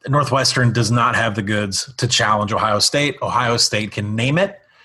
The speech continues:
I think if they're gonna name it, they wanna secure a Rose Bowl spot 'cause they don't wanna face Alabama <laughs> down in the Sugar Bowl. So we'll see how they do. Uh, you know, this is the same Big Ten championship I believe we just had a couple years ago, and, and I think the spread was seventeen and a half, and Ohio State didn't have a problem covering that.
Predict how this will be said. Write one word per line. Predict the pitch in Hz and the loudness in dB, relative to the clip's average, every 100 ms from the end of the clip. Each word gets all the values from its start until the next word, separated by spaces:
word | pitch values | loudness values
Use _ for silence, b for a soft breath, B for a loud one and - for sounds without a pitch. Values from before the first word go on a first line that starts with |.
| b | b
I | 123 120 | -4 0
think | 139 151 | 0 0
if | 123 | 2
they're | 135 | 2
gonna | 123 175 165 | 2 2 2
name | 120 117 | 2 0
it, | 131 | 0
they | 123 | 0
wanna | 117 127 127 | 2 2 2
secure | - - 131 | 0 0 2
a | 110 | 4
Rose | 110 143 135 | 4 2 2
Bowl | 113 104 | 2 0
spot | - 107 - | 0 0 0
'cause | 107 | -2
they | 107 | 0
don't | 123 127 | 0 0
wanna | 120 | -2
face | 110 117 113 | 0 0 2
Alabama | 110 107 117 170 151 143 135 | 2 2 2 4 4 4 2
<laughs> | |
down | 147 139 | 0 2
in | |
the | 135 | 4
Sugar | - 196 156 | 4 2 2
Bowl. | 131 110 95 B - | 2 2 -2 B -2
So | 139 127 120 117 | 2 4 4 2
we'll | 139 156 | 2 2
see | 147 156 151 | 2 4 2
how | 139 135 | 2 2
they | 131 | 2
do. | 127 131 131 131 | 4 4 4 4
Uh, | 117 110 107 107 | 4 2 2 0
you | 113 | -4
know, | 107 | -2
this | 117 | -2
is | 123 | -2
the | 110 | 0
same | - 123 120 120 b b _ | 0 0 -2 -4 b b _
Big | 127 | -2
Ten | 123 120 | 0 0
championship | 120 113 120 - 127 | 0 0 -2 -2 0
I | 117 | -2
believe | 98 110 123 | -2 -2 -2
we | 117 | -2
just | 110 117 | -4 -2
had | 117 117 | 0 0
a | |
couple | 117 113 | -2 -6
years | 101 113 123 | -2 -2 -2
ago, | 127 127 127 | 0 2 2
and, | 107 101 | 0 -4
and | 98 98 | -6 -6
I | |
think | 110 110 | -8 -8
the | |
spread | - 113 107 | -4 -2 -2
was | 98 | -2
seventeen | 113 117 123 123 | -2 -2 -2 -2
and | 117 | -2
a | 110 | -2
half, | 113 113 | -2 -2
and | 98 | -2
Ohio | 98 107 110 | -2 0 0
State | 113 | -2
didn't | 107 104 | -4 -4
have | 101 | -4
a | |
problem | 95 110 101 | 0 0 0
covering | 104 95 95 | -4 -6 -6
that. | 113 101 | -4 -4